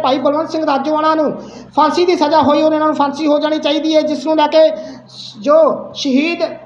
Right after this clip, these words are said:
ਬੇਅੰਤ ਸਿੰਘ ਦੇ ਜਿਹੜੇ ਕਿ ਪੋਤਰੇ ਨੇ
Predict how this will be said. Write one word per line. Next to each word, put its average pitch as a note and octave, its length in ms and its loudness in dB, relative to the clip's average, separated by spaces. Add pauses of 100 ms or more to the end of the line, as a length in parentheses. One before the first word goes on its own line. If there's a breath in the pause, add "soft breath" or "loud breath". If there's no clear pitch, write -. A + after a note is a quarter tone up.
(200)
ਬੇਅੰਤ E4 300 0
ਸਿੰਘ D#4 180 2
ਦੇ D#4 160 4 (440)
ਜਿਹੜੇ D#4 220 2
ਕਿ D#4+ 160 0 (140)
ਪੋਤਰੇ D4 380 2
ਨੇ D#4 200 2